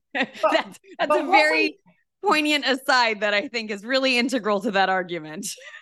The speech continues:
Speaker 2: Well, somebody was saying to me, Christine, I was on a, a call, uh, for a film a week or so ago,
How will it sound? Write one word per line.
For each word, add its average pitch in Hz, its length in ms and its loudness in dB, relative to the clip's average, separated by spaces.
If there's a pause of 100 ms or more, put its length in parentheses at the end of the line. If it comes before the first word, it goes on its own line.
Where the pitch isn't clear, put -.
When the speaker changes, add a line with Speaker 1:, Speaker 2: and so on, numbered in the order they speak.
(120)
Speaker 2:
Well, 311 140 2
somebody 427 460 -4
was 320 200 -10
saying 277 220 -6
to 254 60 -12
me, 240 100 -12
Christine, 233 540 -8
I 214 100 0
was 214 140 -6
on 233 140 -6
a, 208 280 -2
a 185 100 -10
call, 196 600 -2
uh, 170 320 -8
for 160 580 -12
a 165 180 -12
film 180 640 -8 (300)
a 123 220 -10
week 180 260 -10
or 175 80 -10
so 151 280 -10
ago, 147 400 -12